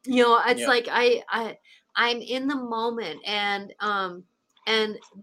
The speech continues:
Speaker 1: being that way. And, and, you know, and, and y-, I'm grateful you said that you, you don't wanna give up. And that's,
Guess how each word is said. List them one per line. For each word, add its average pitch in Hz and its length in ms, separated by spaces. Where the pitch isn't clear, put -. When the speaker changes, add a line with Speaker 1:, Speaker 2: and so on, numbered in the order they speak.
Speaker 1:
being 262 400
that 190 260
way. 156 300
And, 208 260
and, 214 260
you 269 160
know, 214 200
and, 226 220
and 214 160
y-, 220 160
I'm 214 140
grateful 220 420
you 185 180
said 190 260
that 180 160
you, 185 320
you 190 260
don't 196 300
wanna 175 180
give 170 220
up. 247 320
And 196 160
that's, 247 400